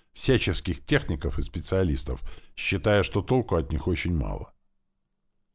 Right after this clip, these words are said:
Только то, что они сумели собрать этот громадный корабль, примеряло ее с их присутствием.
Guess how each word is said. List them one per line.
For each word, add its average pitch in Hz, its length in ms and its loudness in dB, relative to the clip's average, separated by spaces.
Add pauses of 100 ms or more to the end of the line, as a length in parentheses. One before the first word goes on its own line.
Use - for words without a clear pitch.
(420)
Только 71 300 -2
то, 76 160 0
что 73 180 -2
они 69 180 2
сумели 69 400 0
собрать 65 460 -2
этот 65 240 -6
громадный 65 580 0
корабль, 73 460 0
примеряло 90 720 4
ее 78 220 2
с - 120 -4
их 67 120 -6
присутствием. - 640 -6